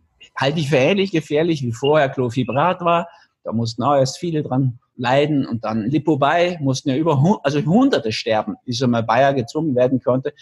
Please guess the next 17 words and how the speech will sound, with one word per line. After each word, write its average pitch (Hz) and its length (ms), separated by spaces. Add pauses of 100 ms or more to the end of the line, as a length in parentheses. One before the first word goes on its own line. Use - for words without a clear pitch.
(400)
dieses 139 320
gefährliche 123 680
Zeug 151 280
vom 110 140
Markt 110 300
zu 120 100
nehmen. 107 320
Aber 156 260
Lipitor 202 580 (320)
hat 170 120
einen 160 80
Umsatz 202 380
von 175 200
siebzehn 202 600
Milliarden 147 680
U 165 120
S-Dollar. 113 580